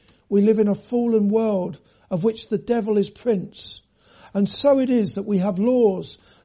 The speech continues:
that make the fulfilment of parental duties increasingly difficult.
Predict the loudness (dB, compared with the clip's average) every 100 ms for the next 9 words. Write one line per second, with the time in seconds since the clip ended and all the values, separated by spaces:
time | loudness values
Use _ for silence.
0 | -8 -6 -2 -2 -2 -8 -4 -6 -6 -4
1 | -4 -4 -6 -8 -12 -10 -6 -4 -2 -4
2 | -6 -6 -2 -2 -2 -4 -6 -8 _ _
3 | -4 -4 -6 -10 -8 -8 -10 -8 -8 -8
4 | -8 -8 -8 -8 -8 -8